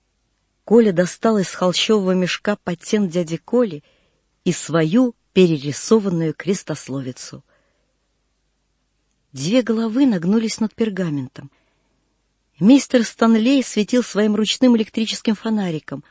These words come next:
а Коля, водя пальцем по чертежу, объяснял крестословицу. Они так увлеклись,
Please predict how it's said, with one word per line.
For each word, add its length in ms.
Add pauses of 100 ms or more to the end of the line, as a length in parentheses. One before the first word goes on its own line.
(240)
а 100
Коля, 420
водя 240
пальцем 440
по 120
чертежу, 640
объяснял 500
крестословицу. 1080 (920)
Они 200
так 240
увлеклись, 760